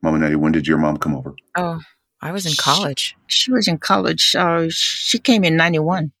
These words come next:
Speaker 2: Yeah, I just graduated high school and then went to college that fall.
Speaker 1: I mentioned her, uh, because I, I know she,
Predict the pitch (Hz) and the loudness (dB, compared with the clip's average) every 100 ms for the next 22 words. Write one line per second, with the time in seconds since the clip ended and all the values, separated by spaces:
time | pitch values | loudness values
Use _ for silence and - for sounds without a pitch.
0 | _ 175 175 151 151 147 - - - 151 | _ -2 0 0 -2 -8 -8 -6 -2 -2
1 | 143 139 135 135 135 - 165 160 - 139 | -2 -4 -4 -4 -4 -4 -8 -6 -6 -4
2 | 135 135 135 135 - 139 127 131 - - | -4 -4 -6 -8 -6 -4 -4 -6 -6 -6
3 | - _ - - - - - _ _ _ | -6 _ -20 -20 -20 -20 -20 _ _ _
4 | _ - 151 - 156 156 123 - - 85 | _ -4 -4 0 2 2 0 -4 0 2
5 | 78 73 78 76 73 69 67 73 73 71 | 2 0 0 0 2 -2 -4 -8 -4 -2
6 | 73 65 - 71 73 71 - 69 67 | -2 -2 -2 0 2 0 0 0 -2